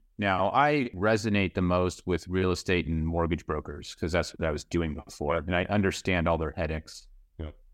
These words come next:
Speaker 1: right? It's, like, why I got into short-term rentals, just escape all the headaches I was having in that business. So I largely speak to them when I'm speaking.
Speaker 2: Yep.
Speaker 1: And, and as a result, those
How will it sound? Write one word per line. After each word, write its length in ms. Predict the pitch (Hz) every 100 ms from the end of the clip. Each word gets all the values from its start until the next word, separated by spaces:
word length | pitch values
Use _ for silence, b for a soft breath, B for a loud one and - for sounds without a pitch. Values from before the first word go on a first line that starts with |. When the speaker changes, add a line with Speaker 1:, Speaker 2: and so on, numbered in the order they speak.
| -
Speaker 1:
right? 240 | 85 80 -
It's, 320 | 98 - - _ -
like, 240 | 95 85
why 300 | 92 90 92
I 120 | 85 82
got 260 | 90 87
into 240 | 87 85 82
short-term 340 | - 90 87
rentals, 320 | 104 104 80
just 360 | - 85 - - -
escape 320 | - 104 95
all 100 | 98
the 80 | 90
headaches 300 | 107 104 -
I 40 |
was 140 | 85 80
having 280 | 90 82
in 100 | 82
that 180 | 78 78
business. 360 | 139 160 85 78
So 380 | - 101 92 - - -
I 60 |
largely 500 | 104 107 131 123 127
speak 340 | 104 - 107 -
to 80 | 85
them 300 | 87 80 71
when 200 | 85 92
I'm 120 | 80
speaking. 460 | 76 - 73 - 78 - - - -
Speaker 2:
Yep. 160 | 95 -
Speaker 1:
And, 340 | 92 82 80 78
and 120 | 92
as 180 | 90 82
a 40 |
result, 380 | 80 80 82 78
those 280 | 85 82 -